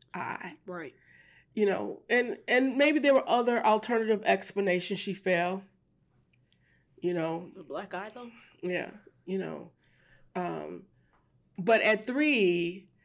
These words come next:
Speaker 1: like, at three, you don't know to lie yet,
Speaker 2: Mm-hmm.
Speaker 1: you know. At two and three, you just know it is what it is.
Speaker 2: Right.
Speaker 1: And even don't understand the power of those words.
Speaker 2: Yeah.
Speaker 1: And so she said that,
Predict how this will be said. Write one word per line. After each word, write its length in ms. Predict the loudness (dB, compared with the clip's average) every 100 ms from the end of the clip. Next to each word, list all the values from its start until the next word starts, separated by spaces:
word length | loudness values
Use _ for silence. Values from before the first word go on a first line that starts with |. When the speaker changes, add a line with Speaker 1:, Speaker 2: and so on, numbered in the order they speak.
| _
Speaker 1:
like, 180 | 0 2
at 140 | 2 2
three, 160 | 2
you 160 | 2 2
don't 320 | 2 0 0
know 220 | 4 4 4
to 80 |
lie 240 | 2 -2 -4
yet, 340 | -4 -6 -8 -14 -20 -20 -20 -18
Speaker 2:
Mm-hmm. 420 | -16 -16 -16 -6
Speaker 1:
you 140 | -2 -2
know. 320 | -4 -8 -12 _ _ _ _ _ _ 0
At 160 | 0
two 180 | 2 2
and 100 | 2
three, 500 | 2 4 6 4 0 -4
you 200 | -2 4
just 220 | 4 4
know 380 | 0 0 -2 -6 -20 _ 0
it 200 | 4 6
is 200 | 6 6
what 120 | 2
it 80 | 4
is. 480 | 2 2 -4 -14 -18 -16
Speaker 2:
Right. 180 | -14 0
Speaker 1:
And 160 | 2 2
even 200 | 2 2
don't 160 | 2 2
understand 440 | 0 -2 -2 -2
the 60 | -2
power 600 | -4 -2 0 0 -4 -6 _ _ -20 _ 0
of 180 | 2 4
those 260 | 2 0
words. 640 | 0 2 4 2 -2 -6 -4
Speaker 2:
Yeah. 100 | -4
Speaker 1:
And 80 | -2
so 440 | 0 0 0 -4 -10 -20 -20 -20 -20 -20 _ _ _ _ _ _
she 220 | 2 4
said 300 | 6 6 6 6
that, 320 | 4 2